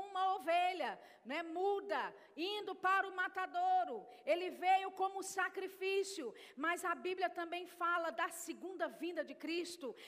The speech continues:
que não será mais como um cordeirinho, não será mais como uma ovelhinha muda, mas virá o leão da tribo de Judá,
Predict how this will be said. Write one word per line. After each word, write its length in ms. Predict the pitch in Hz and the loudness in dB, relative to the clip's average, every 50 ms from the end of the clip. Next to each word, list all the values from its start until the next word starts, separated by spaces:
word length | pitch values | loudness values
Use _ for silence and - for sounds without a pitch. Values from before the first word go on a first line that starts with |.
| - - - | -16 -12 -2
que 100 | - 370 | -2 0
não 180 | 403 440 494 | 0 0 -2
será 400 | 466 - 440 392 359 370 403 403 | 0 0 2 4 4 6 4 4
mais 300 | 392 392 370 392 415 - | 2 4 2 2 2 2
como 220 | - - 381 381 381 | 0 -4 -4 -4 -4
um 60 | 370 | -4
cordeirinho, 880 | 370 370 370 370 359 359 349 330 320 330 339 359 370 381 381 381 381 - - - - - | 4 6 6 6 6 6 2 2 2 2 0 0 0 -2 -2 -4 -6 -6 -10 -14 -16 -12
não 200 | - 311 392 453 | -2 -2 0 0
será 420 | - - 427 381 381 359 370 370 381 | 0 2 4 4 6 6 4 4 4
mais 280 | 370 370 370 392 - | 4 2 2 2 0
como 220 | - - 359 359 370 | -2 -6 -6 -6 -4
uma 180 | 370 370 359 | 2 6 6
ovelhinha 500 | 359 359 349 339 330 320 349 381 381 349 | 6 6 4 2 2 2 -2 -2 -2 -2
muda, 500 | 330 311 320 359 381 381 381 370 381 381 381 - - - - | -2 0 0 0 0 0 2 4 2 4 2 -2 -8 -10 -6
mas 340 | 254 294 330 349 339 - 247 | 0 2 2 2 2 -2 -4
virá 360 | 320 311 302 311 320 339 330 | -4 -2 2 4 6 6 6
o 140 | 320 320 339 | 4 2 0
leão 1120 | 339 330 330 330 302 269 262 269 277 285 285 294 285 277 277 269 254 247 233 226 208 180 - - - - - - - | 0 2 2 2 4 2 2 2 2 2 2 2 2 2 2 0 0 -2 -4 -6 -8 -10 -12 -14 -14 -12 -12 -2 2
da 160 | 294 302 311 | 4 4 4
tribo 500 | 302 - 320 320 349 370 370 359 - 349 | 2 0 2 4 6 6 6 4 2 0
de 160 | - 349 359 349 | 0 0 0 0
Judá, 840 | - 294 302 - - 285 285 285 294 277 269 262 254 240 226 220 | 0 -2 -4 0 2 4 6 8 8 8 8 6 6 4 2 -2